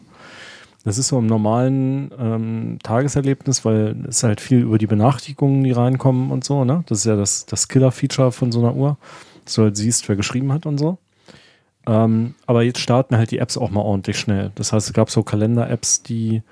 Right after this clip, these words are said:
man sich zwar runterladen konnte, die waren aber auf der ersten ziemlich unbenutzbar.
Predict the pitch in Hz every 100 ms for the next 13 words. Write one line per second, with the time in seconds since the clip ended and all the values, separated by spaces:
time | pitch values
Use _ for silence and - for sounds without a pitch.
0 | _ - _ _ _ _ 110 107 107 101
1 | 113 - 101 113 127 120 120 110 120 110
2 | 101 101 110 107 110 - 110 107 104 -
3 | 107 - 113 107 110 101 107 - - 98